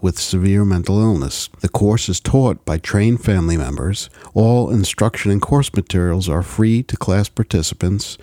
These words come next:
and over three hundred thousand family members have graduated from this national program.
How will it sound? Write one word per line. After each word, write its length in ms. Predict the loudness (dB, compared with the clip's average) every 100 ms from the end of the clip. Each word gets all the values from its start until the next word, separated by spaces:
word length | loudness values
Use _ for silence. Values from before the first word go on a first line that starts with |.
| -8
and 240 | 0 0 2
over 340 | 0 0 0
three 340 | -2 0 2 4
hundred 340 | 2 2 0
thousand 360 | 2 2 2 0
family 420 | 2 2 4 2
members 400 | 0 -2 -4 -2
have 200 | -4 -4
graduated 840 | 0 2 2 2 0 -2 -4 -6 -6
from 180 | -2 0
this 220 | 0 0
national 400 | 0 0 -2 -2
program. 640 | 0 0 0 -4 -6 -8